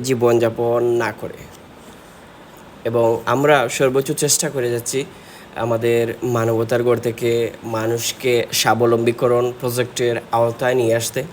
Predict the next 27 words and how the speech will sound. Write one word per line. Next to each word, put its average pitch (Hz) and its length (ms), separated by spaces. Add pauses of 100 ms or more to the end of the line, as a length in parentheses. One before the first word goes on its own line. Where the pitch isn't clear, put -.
(340)
আলহামদুলিল্লাহ, 135 680
already 131 380 (340)
আমরা 123 480 (160)
একত্রিশ 160 400
জনকে 123 580
স্বাবলম্বী 117 560
করতে 123 300
পেরেছি। 113 340 (420)
একত্রিশ 117 560
জন 120 300 (140)
বোন 131 360
স্বাবলম্বী 117 560
হয়েছেন। 123 400 (440)
তো 113 240
সবার 123 300
কাছে 127 180
দোয়া 120 280
চাই 131 400
আমরা 120 600 (160)
যেন 117 180
ভালো 117 280
কাজের 117 260
একটি 117 260 (120)
ভালো 120 220
উদাহরণ 131 500
হতে 117 180
পারি। 113 240